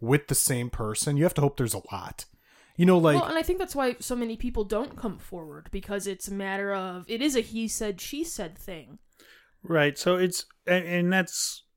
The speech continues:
Speaker 3: just an inherent problem with
Speaker 2: Well, and
Speaker 3: our
Speaker 2: not on-, not
Speaker 3: criminal
Speaker 2: only,
Speaker 3: justice
Speaker 2: not
Speaker 3: system.
Speaker 2: only that, but,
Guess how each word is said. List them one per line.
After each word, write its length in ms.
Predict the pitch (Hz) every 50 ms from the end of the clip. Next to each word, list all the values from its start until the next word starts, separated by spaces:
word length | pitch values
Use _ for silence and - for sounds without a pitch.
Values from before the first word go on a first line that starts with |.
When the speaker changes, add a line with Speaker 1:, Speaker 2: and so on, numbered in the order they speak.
| _ _ _ - 180
Speaker 3:
just 240 | 151 165 160 - -
an 60 | 165
inherent 420 | 151 139 135 170 170 165 147 127
problem 640 | - - 143 143 156 165 170 160 151 143 143 139 139
with 180 | 143 139 143 139
Speaker 2:
Well, 80 | -
and 80 | 311 349
Speaker 3:
our 140 | 330 311 - -
Speaker 2:
not 200 | 359 370 349 -
on-, 60 | -
not 60 | 330
Speaker 3:
criminal 240 | 185 175 170 165 151
Speaker 2:
only, 100 | 139 131
Speaker 3:
justice 340 | 123 156 202 226 - 233 247
Speaker 2:
not 140 | 269 339 403
Speaker 3:
system. 140 | 403 349 269
Speaker 2:
only 100 | 233 214
that, 440 | 214 302 349 330 254 - - - -
but, 480 | - 202 214 208 208 208 202 202 -